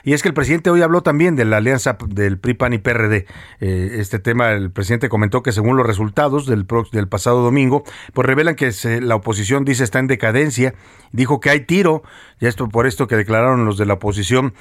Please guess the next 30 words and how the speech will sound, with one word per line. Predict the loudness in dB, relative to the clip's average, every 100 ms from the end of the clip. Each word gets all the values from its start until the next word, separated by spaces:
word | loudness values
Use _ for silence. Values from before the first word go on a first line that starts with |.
| -18 -10
después | -6 -2 0
de |
las | 0 0
elecciones | -2 0 0
diciendo | 0 0 0
hay | 0 -2 0
tiro | 0 2
para | 0 -2
el |
dos | -2 -4
mil | -2
veinticuatro, | -2 -2 0 0 2 -2 -2 -18 -12
el | -6
presidente | -2 -2 0
le | 0
dice | 0 -2
sí, | 0
sí | 0
hay | 2
tiro, | 2 2 0 -6 -20 -6
pero | 0 0
según | 2 2 0
el |
presidente | 0 0 2 0 -2
el | 0
tiro | 0 2
es |
entre | 0 -2 -4
el | -2
pri | -2 -4